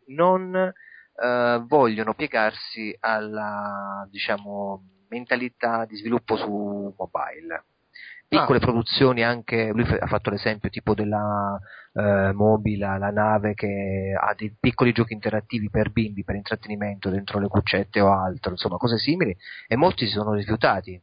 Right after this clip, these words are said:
Speaker 1: anche vendendosi come studio questi lavori, perché dice: "No, noi vogliamo fare giochi un po' più autoriali e altro". E lui invece è stato a dirci proprio, eh, è importante che invece non ci si, eh, metta nella condizione di rifiutare queste piccole cose,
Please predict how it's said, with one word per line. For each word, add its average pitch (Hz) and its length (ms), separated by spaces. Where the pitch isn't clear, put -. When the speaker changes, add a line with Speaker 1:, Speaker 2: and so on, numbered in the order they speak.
Speaker 1:
anche 135 200
vendendosi 123 400
come 110 160
studio 113 220
questi 101 180
lavori, 117 300
perché 101 160
dice: 98 120
"No, 107 120
noi 104 120
vogliamo 98 280
fare 95 300
giochi 113 640
un 95 360
po' 123 100
più 117 180
autoriali 107 640
e 160 60
altro". - 500
E 160 60
lui 233 100
invece 202 220
è - 20
stato 156 340
a 147 100
dirci 165 440
proprio, 160 540
eh, 120 640
è - 100
importante 143 640
che 120 60
invece 127 400
non 165 400
ci - 200
si, 127 280
eh, 110 800
metta 120 300
nella 107 120
condizione 120 420
di 120 60
rifiutare 95 800
queste 101 240
piccole 107 320
cose, 95 460